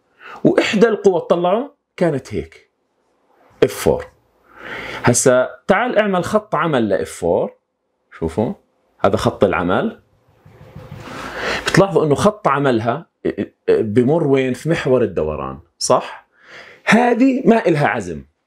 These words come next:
هذا معنى كلامه. في هاي الحالة ما بيكون لها عزم. السؤال ليش؟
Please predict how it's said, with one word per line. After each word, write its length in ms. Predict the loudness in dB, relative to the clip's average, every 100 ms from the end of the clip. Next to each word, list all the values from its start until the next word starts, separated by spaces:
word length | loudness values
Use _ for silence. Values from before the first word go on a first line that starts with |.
| _ _
هذا 220 | 2 2
معنى 200 | 0 -4
كلامه. 480 | -2 0 0 -4 -12 _ _ _ _ -20 -20 _ _ _ -4
في 180 | 2 4
هاي 220 | 4 2
الحالة 540 | 0 2 4 2 -2 0
ما 120 | 0
بيكون 240 | 0 0
لها 200 | -2 -2
عزم. 280 | -4 -4 -6
السؤال 460 | -6 -2 0 0 0
ليش؟ 460 | -2 -2 -12 -20